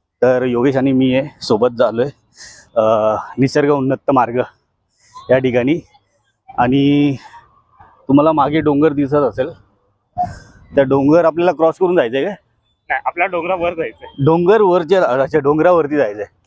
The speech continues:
Speaker 1: तर चला मग, जी पण काय अपडेट असेल तुम्हाला भेटेलच, जेवढा वेळ असेल तेवढा शक्य. आणि आज तुम्हाला टोपी दिसत नाहीये कारण की टोपी माझी डायरेक्ट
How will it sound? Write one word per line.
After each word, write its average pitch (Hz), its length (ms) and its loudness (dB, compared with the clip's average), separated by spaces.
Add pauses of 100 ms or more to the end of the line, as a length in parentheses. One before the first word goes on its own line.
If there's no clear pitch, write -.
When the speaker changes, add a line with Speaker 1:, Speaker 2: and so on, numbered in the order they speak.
(500)
Speaker 1:
तर 143 280 2 (180)
चला 170 180 2
मग, 190 200 -2 (160)
जी 151 80 2
पण 160 180 0
काय 156 120 2
अपडेट 143 260 0
असेल 143 220 0
तुम्हाला 131 240 0
भेटेलच, 127 500 -2 (580)
जेवढा 151 240 0
वेळ 160 300 -4
असेल 156 280 -2
तेवढा 147 300 -2
शक्य. 139 280 -4 (680)
आणि 151 400 2 (600)
आज 143 180 0
तुम्हाला 175 260 4
टोपी 165 200 0
दिसत 156 200 0 (100)
नाहीये 147 260 2
कारण 151 200 0
की 160 80 0
टोपी 151 260 -2
माझी 160 280 0 (600)
डायरेक्ट 151 340 0